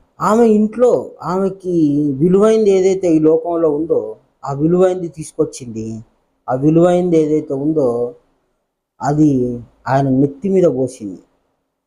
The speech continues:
ఈ లోకంలో ఏది విలువైనా నిన్ను గణపరచటానికే.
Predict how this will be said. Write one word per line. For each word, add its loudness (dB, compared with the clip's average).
ఈ 2
లోకంలో 2
ఏది 4
విలువైనా 0
నిన్ను 2
గణపరచటానికే. -6